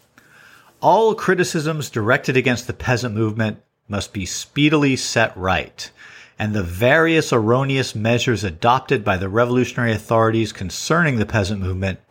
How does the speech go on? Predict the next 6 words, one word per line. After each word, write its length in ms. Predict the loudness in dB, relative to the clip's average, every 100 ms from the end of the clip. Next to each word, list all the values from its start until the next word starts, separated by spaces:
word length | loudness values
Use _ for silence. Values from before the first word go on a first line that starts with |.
| -20 -20 -12 -4
must 200 | -4 -2
be 120 | -6
speedily 640 | -6 -2 2 4 4 4
changed. 800 | 0 -4 -4 -6 -10 -16 -18 -20 _ _ -20 -20 -20 -6
Only 300 | 0 2 4
thus 500 | 4 2 2 -6 -12